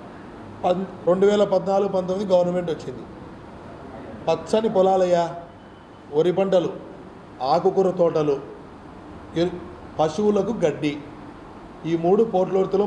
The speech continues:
ముఖ్యంగా జరిగేది. పశువులు ఎక్కువ ఉన్నాయి, వరి మీద ఆధారపడతారు, కూరగాయ తోటలు, కొంతమంది కూరగాయ తోటలు వేసుకొని ప్రొద్దుటూరుకు పోయి మార్కెట్లో అమ్ముకుంటారు.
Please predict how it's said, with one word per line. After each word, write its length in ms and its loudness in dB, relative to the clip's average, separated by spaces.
ముఖ్యంగా 420 0
జరిగేది. 340 0
పశువులు 340 2
ఎక్కువ 300 2
ఉన్నాయి, 240 0
వరి 280 4
మీద 120 4
ఆధారపడతారు, 800 2
కూరగాయ 380 4
తోటలు, 260 0
కొంతమంది 440 2
కూరగాయ 380 2
తోటలు 200 2
వేసుకొని 340 0
ప్రొద్దుటూరుకు 540 4
పోయి 140 4
మార్కెట్లో 460 2
అమ్ముకుంటారు. 520 -2